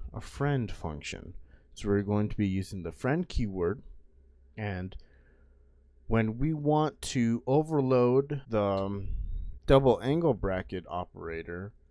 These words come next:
it gets a little bit special. So it turns out that the return data type of the double angle brackets, which is here, the return type for this, and actually the return type for standard C out,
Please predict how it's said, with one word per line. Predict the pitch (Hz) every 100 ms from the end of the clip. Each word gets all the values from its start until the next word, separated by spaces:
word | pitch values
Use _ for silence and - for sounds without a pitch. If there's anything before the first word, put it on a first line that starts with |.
| _
it | -
gets | 139 -
a |
little | 120 127 127 117
bit | 101 90
special. | - - 104 98 82 67
So | 67 - 95
it | 101 -
turns | 170 175 160
out | 151 143
that | 123 -
the | 110
return | 101 98 147 147
data | 131 113 101
type | - 107 95 104
of | 92 -
the | 92
double | 113 123 113 98
angle | 143 160 117
brackets, | 95 90 87 98 117 - - - - - - _ - _ _ _ _ _ _
which | 113 107 -
is | 92 -
here, | 156 131 101 120 127 - - -
the | 101
return | 98 98 - 110
type | - 107
for | - 101
this, | 120 131 127 -
and | 95
actually | 95 107 - 104
the | 95
return | 92 90 - 104 104
type | - 95 90 -
for | - 95 85 87 - - - -
standard | - 117 107 107 98 -
C | - 90 -
out, | 110 107 92 -